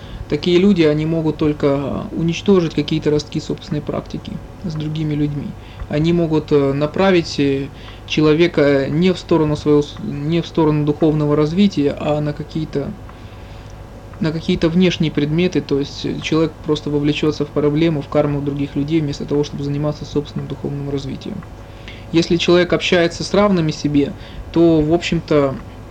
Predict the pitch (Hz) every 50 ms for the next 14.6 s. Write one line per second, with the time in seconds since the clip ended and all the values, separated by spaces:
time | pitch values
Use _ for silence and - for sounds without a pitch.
0 | - - - - - - - - - - - - - - - - - - - -
1 | - - 147 160 - - 175 170 - 170 165 - 170 165 165 165 170 170 165 151
2 | 151 - - 208 - - - - - - - - - - - - - - 160 156
3 | 151 - 156 147 - 151 147 - 147 147 147 151 - - - - 104 - - -
4 | - - - - - 151 - - 175 170 160 151 - - - 170 160 156 151 147
5 | 147 147 143 - 160 151 - - 156 151 151 151 151 165 165 - - 151 - -
6 | - - - - 151 147 151 - - - - - - - - 160 165 160 - 180
7 | - 160 160 160 - 160 151 147 147 151 151 - - - - - - - 190 180
8 | - - 202 175 151 151 - 147 - - 165 170 180 175 165 160 160 165 147 143
9 | 147 - - - - - - 160 151 151 151 175 175 170 160 147 - - - -
10 | 277 - - 156 147 143 139 143 - 151 151 151 160 160 160 151 151 147 147 -
11 | - 147 143 139 143 - - 156 151 147 147 147 147 - - 151 147 160 175 170
12 | 151 143 - 294 160 160 151 143 139 139 - - - - - - 151 147 156 156
13 | 156 170 156 156 - 147 135 - 143 143 143 143 143 - - 160 151 143 139 -
14 | - 147 143 143 147 147 147 131 - - - -